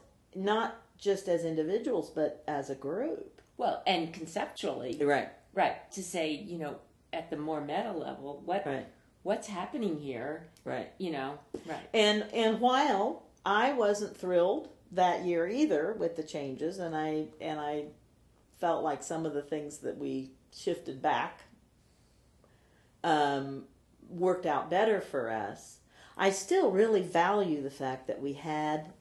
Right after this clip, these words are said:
Speaker 1: that year and that experience, because I think that was really useful for everyone in the group.
Speaker 2: And that's
Speaker 1: that
Speaker 2: a
Speaker 1: was there
Speaker 2: great
Speaker 1: that year.
Speaker 2: example of,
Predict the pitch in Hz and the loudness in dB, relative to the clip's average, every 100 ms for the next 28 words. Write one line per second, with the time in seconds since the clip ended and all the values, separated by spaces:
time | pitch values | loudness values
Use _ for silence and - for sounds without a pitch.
0 | _ 139 147 156 175 175 156 147 139 139 | _ -4 0 2 0 -2 0 2 0 -2
1 | 143 139 135 135 131 127 - - 127 - | -4 -8 -4 -2 -2 -6 -10 -10 -8 -8
2 | 95 - - - _ _ _ _ _ _ | -12 -16 -20 -20 _ _ _ _ _ _
3 | 156 151 151 143 - 147 151 - 147 - | -2 2 2 2 0 -6 -4 0 0 0
4 | 151 143 135 139 139 127 127 160 156 226 | -6 -8 -8 -4 -2 0 -2 -2 -2 -2
5 | - - - - - 135 127 143 139 147 | -6 -14 -16 -10 -2 0 0 -4 -6 -6
6 | 135 123 120 117 117 - - - - - | -6 -8 -8 -10 -12 -14 -16 -18 -20 -20
7 | - - - _ _ - 208 208 220 165 | -20 -20 -20 _ _ -2 2 4 4 4
8 | - 143 165 156 208 208 170 151 127 202 | 4 4 4 6 6 4 2 2 2 2
9 | 233 175 151 147 156 156 - 160 151 143 | 0 -2 -2 0 -2 -4 -4 -2 -2 -4
10 | 143 | -6